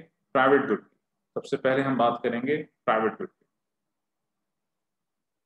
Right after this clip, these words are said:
प्राइवेट गुड की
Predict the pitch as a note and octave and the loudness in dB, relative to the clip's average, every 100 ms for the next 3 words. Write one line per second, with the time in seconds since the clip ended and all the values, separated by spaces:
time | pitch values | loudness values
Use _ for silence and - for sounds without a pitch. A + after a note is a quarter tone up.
0 | _ _ _ _ _ _ _ _ E3+ D3+ | _ _ _ _ _ _ _ _ 2 4
1 | F#3+ A#3 - F#3+ G#3+ G#3+ - G#3+ A3 A3 | 4 2 4 6 6 4 -2 0 2 0
2 | A3 | -6